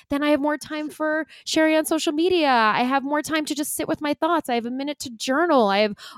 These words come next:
um, I can make a soup, you know, <laughs> like, silly little things. But this, the time always gets filled, but it's just this not overbooking, this just taking it all down a notch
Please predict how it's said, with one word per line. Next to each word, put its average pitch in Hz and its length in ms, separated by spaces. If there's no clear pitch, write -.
um, 254 220
I 240 80
can 240 180
make 214 200
a 294 40
soup, - 460
you 311 120
know, 311 240
<laughs> - 20
like, 392 140
silly 381 380
little 330 340
things. 254 420
But 226 220
this, 294 160
the 311 80
time 320 240
always 277 160
gets 233 240
filled, 196 380
but 208 160
it's 214 120
just 240 200
this 208 160
not 196 360
overbooking, 175 760
this 165 300
just - 260
taking 220 360
it 196 100
all 190 180
down 175 280
a 165 40
notch 139 420